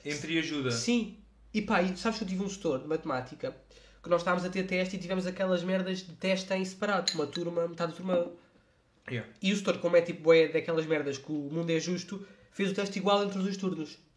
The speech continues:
Speaker 2: E no meio do segundo turno, um colega meu foi chegar-me a mim ou mais umas, umas colegas que iam ter teste a seguir.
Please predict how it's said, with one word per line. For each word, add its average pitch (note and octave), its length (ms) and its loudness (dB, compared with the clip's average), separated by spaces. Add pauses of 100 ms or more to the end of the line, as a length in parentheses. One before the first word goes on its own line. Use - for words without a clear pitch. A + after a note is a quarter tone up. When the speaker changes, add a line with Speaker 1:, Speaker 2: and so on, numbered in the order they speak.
(200)
Speaker 2:
E G#3 140 2
no A#3+ 140 4
meio E3 240 6
do D#3 60 -4
segundo E3+ 320 -4
turno, C#3 400 -4 (280)
um G3 140 -2
colega E3+ 280 2
meu E3+ 160 2
foi D3 220 -4
chegar-me D3 300 -4
a - 20 -2
mim D#3 180 0
ou C3+ 80 0
mais C3+ 220 -2
umas, D3 240 -6
umas D#3 180 -4
colegas D3 300 2
que - 80 -12
iam C#3+ 60 -8
ter - 80 -16
teste D#3+ 260 -4
a - 20 -16
seguir. F#3 300 -4